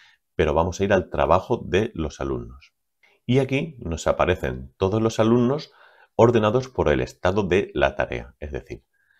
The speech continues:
podemos ordenarlos por apellidos, por nombre o por el estado de la tarea. En el caso de esta tarea tenemos alumnos con la tarea asignada, que está sin entregar o en modo borrador,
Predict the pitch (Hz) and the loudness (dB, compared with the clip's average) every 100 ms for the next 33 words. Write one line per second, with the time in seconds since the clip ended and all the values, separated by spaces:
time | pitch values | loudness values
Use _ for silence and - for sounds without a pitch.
0 | _ _ - 73 69 71 76 78 80 73 | _ _ -4 -2 0 0 -2 -4 -4 -2
1 | 80 87 64 60 - 67 62 - _ 71 | -2 -2 -2 -6 -8 -8 -6 -10 _ -8
2 | - 80 113 120 - 76 76 101 127 170 | -4 0 2 0 -2 -4 0 0 0 -4
3 | - 82 78 67 65 64 - 95 101 64 | -4 -4 -2 -2 -2 -4 -2 0 0 0
4 | 60 62 64 - _ _ _ _ - 85 | -2 -4 -6 -10 _ _ _ _ -2 -2
5 | 71 78 - 73 - 76 - 95 78 64 | 0 -2 -2 -4 -4 -2 0 0 -2 -6
6 | _ - 78 76 67 65 69 85 62 - | _ -6 -4 -4 -4 -4 -2 -2 -4 -6
7 | 67 65 62 62 69 69 - 64 - 71 | -6 -4 -4 -2 -2 -4 -6 -14 -12 -8
8 | 80 113 120 147 110 - - - - 69 | 0 2 0 -4 -12 -18 -14 -14 -10 -8
9 | 69 67 71 92 - - 67 64 64 67 | -8 -6 2 2 2 -4 -6 -4 -4 -2
10 | 73 76 82 107 143 156 | 0 0 2 2 0 -2